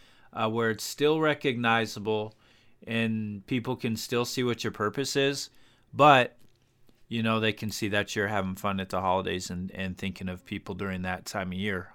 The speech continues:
also. Another thing you can do, I mean, we cannot emphasize enough, uh, especially in graphic design, we like to make images and we like to make pictures, but we know the importance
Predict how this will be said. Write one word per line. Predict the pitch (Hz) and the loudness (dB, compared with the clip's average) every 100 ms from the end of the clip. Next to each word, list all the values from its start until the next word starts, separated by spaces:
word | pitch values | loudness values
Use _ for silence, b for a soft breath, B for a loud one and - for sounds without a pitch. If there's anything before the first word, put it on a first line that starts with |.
| - | 0
also. | 123 117 92 80 _ b b b b b b b _ | 2 2 -2 -10 _ b b b b b b b _
Another | 143 165 196 214 | -4 2 2 2
thing | 202 220 220 | 0 0 2
you | 226 | 2
can | 226 208 | 2 4
do, | 208 220 226 202 | 8 8 8 2
I | 170 | -4
mean, | 170 170 160 | -2 -2 -4
we | 185 | -4
cannot | 196 202 185 180 | -2 2 4 4
emphasize | 185 170 156 175 160 151 143 | 0 -6 0 4 6 4 -2
enough, | 123 135 147 147 131 - - b b b b b _ | -4 4 8 8 6 -2 -18 b b b b b _
uh, | - 127 127 | 0 4 4
especially | 123 - 151 - 175 | 4 4 4 4 2
in | 151 | 6
graphic | 156 151 - 139 | 8 8 6 0
design, | 147 135 147 143 135 | -2 2 8 10 10
we | 120 | 8
like | 120 127 | 8 8
to | - | 6
make | 131 127 - | 0 0 0
images | 104 120 127 127 120 | -4 -2 -2 -2 -2
and | 113 | -2
we | |
like | 110 110 113 | 2 2 2
to | 123 | -2
make | 120 110 | -4 -2
pictures, | 131 110 - 104 95 | -2 -2 -2 -2 -4
but | - 104 101 | -2 -2 -2
we | 117 120 | -4 -4
know | 120 123 139 143 | 0 2 4 2
the | 135 131 | 0 -2
importance | 123 123 117 117 113 110 107 - | -2 -2 0 0 0 -6 -6 -10